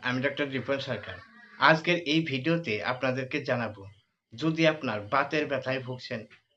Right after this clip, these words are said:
শরীরে সবসময় কামরানি ব্যথা, হাঁটুতে ব্যথা, পায়ের গোড়ালিতে ব্যথা, হাতের শোল্ডারে ব্যথা, এই ব্যথা নিয়ে কিন্তু আজকাল বহু ট্রিটমেন্ট আপনারা করছেন।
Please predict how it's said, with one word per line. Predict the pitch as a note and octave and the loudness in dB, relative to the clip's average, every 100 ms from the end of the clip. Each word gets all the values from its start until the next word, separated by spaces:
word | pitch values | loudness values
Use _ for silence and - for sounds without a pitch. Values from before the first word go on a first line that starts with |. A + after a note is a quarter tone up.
| - | -14
শরীরে | - E3+ E3 D#3 D3+ | -2 2 2 2 0
সবসময় | - C3+ - D3+ B2 G#2 | -2 -6 -4 -6 -6 -4
কামরানি | - C#3 C#3+ C#3 C3 | 0 0 2 0 0
ব্যথা, | A#2+ A#2+ B2+ A#2 - - _ _ _ | -2 -4 -4 -8 -10 -20 _ _ _
হাঁটুতে | - B2+ C3 D#3+ D#3 D3 | 0 0 2 -2 0 0
ব্যথা, | C#3+ C3 B2+ A#2 - _ _ - | 0 0 -4 -4 -8 _ _ 4
পায়ের | C#3+ C#3+ C3 | 6 6 4
গোড়ালিতে | C#3+ D3 C#3+ C#3+ D3 | 2 4 4 2 -2
ব্যথা, | C3+ C3 C3+ A#2+ A2 _ _ _ | -2 -2 -2 -6 -6 _ _ _
হাতের | B2+ B2+ D#3 D3 | 0 2 2 -2
শোল্ডারে | - C#3+ C#3 C#3+ C#3+ | -2 -2 2 2 2
ব্যথা, | C3+ C3 C3 A#2 - _ _ _ - | 0 -2 -4 -10 -10 _ _ _ -2
এই | D#3 E3 | 0 4
ব্যথা | F3 E3+ E3 | 4 4 2
নিয়ে | D#3+ E3+ | 2 0
কিন্তু | E3+ E3+ - A2+ B2 | -2 -6 -6 -6 -2
আজকাল | C#3+ - A2 G2+ G2 - _ _ _ | -2 -2 -6 -6 -8 -20 _ _ _
বহু | - C3 F3 F3+ G3 | -10 -4 0 0 0
ট্রিটমেন্ট | F#3+ E3 D#3+ D#3 D#3 | 0 -2 -2 -2 0
আপনারা | C3+ B2+ B2 | 0 0 0
করছেন। | B2 A2 - G#2 | -2 -8 -10 -14